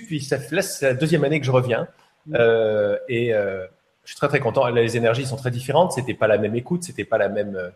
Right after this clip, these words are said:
Speaker 2: Complètement.
Speaker 1: réception, c'était pas la même conscience, en fait. C'était la même conscience, mais elle était moins voilée, elle était plus voilée à l'époque.
Speaker 2: Ouais.
Speaker 1: Euh,
Speaker 2: À ton niveau,
Speaker 1: vraiment,
Speaker 2: euh, comme
Speaker 1: c'est très, très beau. Comment ? Comme, je, je t'entends pas très bien.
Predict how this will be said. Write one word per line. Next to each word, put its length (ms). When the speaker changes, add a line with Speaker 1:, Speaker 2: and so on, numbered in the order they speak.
Speaker 2:
Complètement. 400
Speaker 1:
réception, 760
c'était 260
pas 680
la 80
même 160
conscience, 500
en 100
fait. 220
C'était 160
la 80
même 140
conscience, 440
mais 80
elle 80
était 140
moins 200
voilée, 280
elle 60
était 140
plus 200
voilée 220
à 40
l'époque. 420
Speaker 2:
Ouais. 80
Speaker 1:
Euh, 300
Speaker 2:
À 100
ton 180
niveau, 160
Speaker 1:
vraiment, 320
Speaker 2:
euh, 80
comme 100
Speaker 1:
c'est 160
très, 100
très 200
beau. 200
Comment ? 240
Comme, 200
je, 160
je 80
t'entends 200
pas 80
très 140
bien. 180